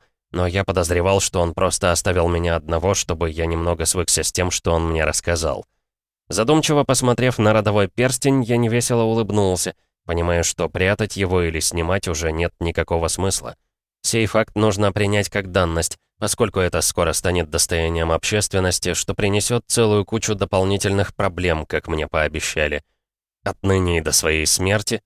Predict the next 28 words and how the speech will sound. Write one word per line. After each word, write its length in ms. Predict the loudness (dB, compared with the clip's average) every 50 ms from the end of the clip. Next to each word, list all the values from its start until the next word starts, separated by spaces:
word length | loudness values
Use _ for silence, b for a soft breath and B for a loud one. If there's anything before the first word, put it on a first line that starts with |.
| _ _ _ _ -10
я, 300 | -4 -2 0 0 0 0
как 300 | 0 -2 -4 -4 -6 -4
глава, 400 | 0 2 2 2 4 2 2 2
должен 420 | 2 2 2 2 2 2 0 2
представлять 600 | 2 0 0 0 0 -2 -2 0 0 0 -2 -2
свой 300 | -2 -2 -2 0 0 0
род, 300 | 0 0 -2 -2 -6 -12 _ _ _ _ _
как 180 | -6 -6 -4 -2
единственный 640 | -2 -2 0 0 0 0 0 0 0 0 2 2
мужчина 520 | 0 0 -2 -4 -4 -4 -4 -2 -2 -2 -2
ветви 400 | -2 -2 -4 -4 -4 -6 -6 -6 -6
Онсворд. 640 | -8 -6 -4 -4 -4 -2 0 0 0 0 -2 -8 -20 _ _ _ _ _ _ _ _ _ _ _
В 60 | -4 -2
этот 240 | 0 0 -2 0
перечень 420 | 0 2 2 2 2 0 0 0 0
входило 380 | 0 -2 -2 0 2 2 2
место 320 | 2 2 2 2 0 0 -2
в 80 | -2
дворянском 580 | -2 0 2 2 2 2 2 0 0 -2 -2 0
совете, 520 | 0 0 0 0 0 0 -2 -2 -4 -8 -10 _ _ _ _ -8
ответственность 800 | -4 -2 0 0 0 0 0 0 0 2 2 2 2 0 -2 -4
за 120 | -4 -4
всех 240 | -2 0 -2 -2 -2
приведённых 600 | -2 -2 -2 -2 0 0 0 0 0 -2 -4 -4 -4
к 60 | -4
родовой 380 | -2 -2 0 0 -2 -2 -2
клятве 420 | -2 -2 -2 -2 -2 -2 -2 0 0
рода, 320 | 0 0 0 0 -2 -4